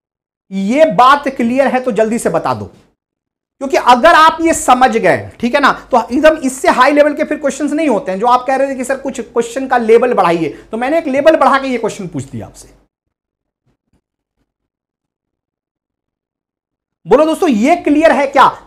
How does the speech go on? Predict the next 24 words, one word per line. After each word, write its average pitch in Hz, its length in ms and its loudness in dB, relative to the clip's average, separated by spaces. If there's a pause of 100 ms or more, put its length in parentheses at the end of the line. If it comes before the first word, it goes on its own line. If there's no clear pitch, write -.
(120)
अगर 233 360 2
ऊपर 269 380 0
चार 277 440 0
नीचे 262 400 -2
छह 285 340 -4
तो 277 160 -6
जोड़ेंगे 240 520 2
तो 277 160 0
दस 214 320 0
आएगा। 185 360 0 (380)
P 269 160 0
की 330 200 -4
वैल्यू 294 380 0
चार, 208 440 0 (160)
R 220 220 0
की 294 160 -10
वैल्यू 269 320 0
छह, 208 320 -2 (260)
जोड़ 226 360 2
दिया 269 240 0
तो 277 180 -2
दस 240 280 0
आ 202 220 2
गया, 190 260 -2